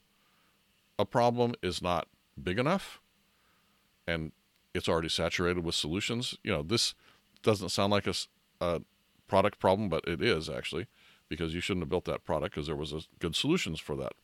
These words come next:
problem already. So I'm not gonna talk about those things in any more detail.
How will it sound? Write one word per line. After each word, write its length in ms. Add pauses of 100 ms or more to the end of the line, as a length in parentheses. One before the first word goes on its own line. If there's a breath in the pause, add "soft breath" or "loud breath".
(160)
problem 400
already. 340 (340 loud breath)
So 240 (1400 soft breath)
I'm 80
not 140
gonna 140
talk 220
about 200
those 200
things 180
in 80
any 120
more 180
detail. 560